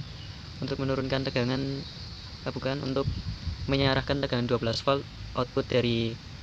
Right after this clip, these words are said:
trafo ya. Sayang sekali di sini saya tidak bisa menambahkan trafo. Mengapa?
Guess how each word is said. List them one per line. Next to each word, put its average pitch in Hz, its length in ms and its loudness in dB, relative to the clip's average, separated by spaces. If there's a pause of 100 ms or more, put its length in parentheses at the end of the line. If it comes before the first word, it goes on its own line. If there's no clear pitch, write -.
(120)
trafo 117 400 2
ya. 110 160 2 (560)
Sayang 120 160 2
sekali 123 240 2
di - 80 -8
sini 131 320 6
saya 131 160 2
tidak 123 160 0
bisa 120 160 4
menambahkan 117 720 0
trafo. 113 400 2
Mengapa? 135 480 -2